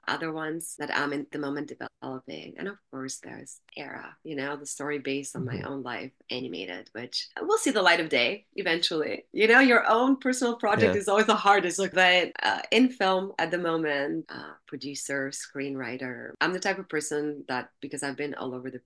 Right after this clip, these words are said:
Speaker 1: place and because I think my approach to creativity and maybe just the way my heart works, not my mind, you can drop me in on any project.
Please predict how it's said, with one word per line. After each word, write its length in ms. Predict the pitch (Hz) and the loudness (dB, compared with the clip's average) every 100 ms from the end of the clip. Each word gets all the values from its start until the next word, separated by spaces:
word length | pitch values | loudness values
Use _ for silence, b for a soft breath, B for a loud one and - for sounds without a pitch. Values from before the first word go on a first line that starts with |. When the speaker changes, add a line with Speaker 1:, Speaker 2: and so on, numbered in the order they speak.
| - | -12
Speaker 1:
place 260 | 110 127 | -8 -8
and 140 | - 135 | -8 -10
because 340 | 123 139 - - | -10 -10 -10 -10
I 80 | 135 | -10
think 220 | 143 139 | -8 -8
my 140 | 135 117 | -8 -10
approach 460 | - - 139 - | -14 -16 -12 -8
to 100 | 131 | -10
creativity 960 | 127 - 127 127 131 127 127 - 78 - _ | -12 -10 -8 -8 -10 -10 -12 -14 -16 -18 _
and 220 | 139 127 131 | -6 -4 -4
maybe 200 | 90 143 | -6 -6
just 240 | 139 - | -8 -10
the 80 | 82 | -10
way 300 | 113 113 - - | -10 -10 -12 -12
my 80 | |
heart 360 | 131 - 123 - - | -10 -10 -10 -12 -16
works, 300 | - - 82 | -16 -14 -14
not 180 | 80 | -14
my 100 | 101 | -14
mind, 440 | 127 117 107 - - - _ - | -12 -12 -12 -12 -16 -18 _ -14
you 140 | 143 | -10
can 260 | 143 185 185 _ - | -6 -6 -6 _ -12
drop 360 | 123 127 135 | -10 -10 -8
me 200 | 139 139 - | -8 -8 -8
in 140 | 139 | -10
on 100 | 131 | -8
any 180 | - 143 139 | -8 -8 -10
project. 420 | 131 127 123 127 | -12 -10 -10 -14